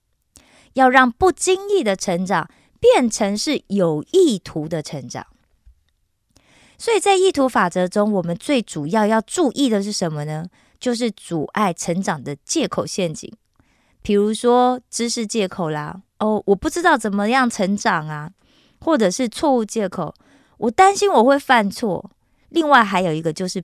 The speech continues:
比较的借口，就是“我觉得别人都比我强”这些。好的，把意图法则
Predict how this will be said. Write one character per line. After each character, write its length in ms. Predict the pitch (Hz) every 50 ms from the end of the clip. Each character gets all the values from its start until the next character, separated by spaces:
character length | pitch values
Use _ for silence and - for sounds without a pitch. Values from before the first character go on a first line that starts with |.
| - _
比 180 | - 170 - 190 -
较 200 | - 233 208 175
的 80 | 160
借 260 | 156 - 175 156 123
口， 180 | - - - - - -
就 160 | - 208 208
是 140 | 202 202 - -
“我 120 | 180 180
觉 300 | 190 - - 208 196 196
得 100 | 196 220
别 200 | 202 - 196 180
人 120 | 175 170 180
都 140 | 190 190
比 180 | 185 - 180 170
我 140 | 170 156 -
强” 320 | - - - 156 - 143
这 140 | 139 151 143
些。 280 | 143 - - 117 98 - - _ _ _ _ _ _ _ _ _ _ _ _ _ _ _ _
好 200 | - - 185 180
的， 260 | 185 196 196 196 196 - _ _ _ _ _ _ _
把 180 | - 190 185 - -
意 180 | - 415 415 339
图 220 | 220 - 208 196
法 260 | 196 - 196 170 151
则 240 | 143 - 165 160 156